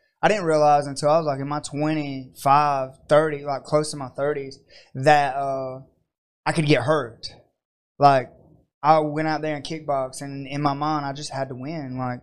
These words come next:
"I'm gonna kill this person, and the referee has to save them," right? And then I started doing M M A. Never thought about, like, "Oh, you could get injured." But then I got hurt.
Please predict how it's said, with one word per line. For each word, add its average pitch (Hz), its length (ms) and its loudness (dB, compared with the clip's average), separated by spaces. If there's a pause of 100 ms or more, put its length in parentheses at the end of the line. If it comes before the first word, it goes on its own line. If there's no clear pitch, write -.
(160)
"I'm 151 160 2
gonna 151 180 2
kill 175 300 -4
this 135 160 -8
person, 139 380 -2
and 139 100 -2
the 127 60 -4
referee 139 380 -2
has 131 200 -2
to 135 80 -8
save 151 380 2
them," 117 300 -12 (580)
right? 147 320 0 (280)
And 143 140 -4
then 151 80 0
I 147 60 -2
started 143 320 0
doing 143 180 -8
M 139 100 -10
M 139 120 -10
A. 165 340 -8
Never 151 240 0
thought 156 300 2
about, 143 440 -2
like, 135 260 -6
"Oh, 151 180 0
you 139 160 0
could 143 180 -10
get 127 140 -12
injured." 147 480 -4 (400)
But 147 180 2
then 170 520 -4
I 147 100 -4
got 143 240 0
hurt. 156 600 -2